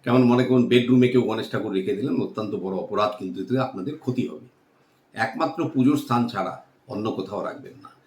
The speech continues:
আপনি মনে করলেন একটা ডাইনিং রুমের সামনে আমি একটা গণেশ ঠাকুর রেখে দিলাম দরজার দিকে ফেস করে, লাফিং বুদ্ধ স্টাইলে, তার পেছন দিকে আপনার হয়তো লিভিং এরিয়া, আপনার কিন্তু সর্বনাশ হয়ে যাবে। So mind it। তো গণেশ ঠাকুর সঠিক জায়গায়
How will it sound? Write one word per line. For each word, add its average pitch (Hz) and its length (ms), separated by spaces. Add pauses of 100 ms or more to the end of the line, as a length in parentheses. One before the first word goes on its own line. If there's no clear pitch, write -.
(200)
আপনি 127 220
মনে 117 260
করলেন 127 320
একটা 117 200
ডাইনিং 120 360
রুমের 123 220
সামনে 120 360
আমি 123 140
একটা 123 140
গণেশ 127 260
ঠাকুর 120 240
রেখে 120 180
দিলাম 117 320
দরজার 110 300
দিকে 123 180
ফেস 131 260
করে, 117 300 (240)
লাফিং 127 340
বুদ্ধ 127 240
স্টাইলে, 117 440 (240)
তার 123 220
পেছন 151 280
দিকে 139 180
আপনার 123 240
হয়তো - 180
লিভিং 131 320
এরিয়া, 95 340 (380)
আপনার 92 260
কিন্তু 90 240
সর্বনাশ 98 520
হয়ে - 100
যাবে। - 300 (720)
So 104 60
mind 92 280
it। 85 220 (380)
তো 98 180
গণেশ 113 280
ঠাকুর - 360
সঠিক 127 280
জায়গায় 117 260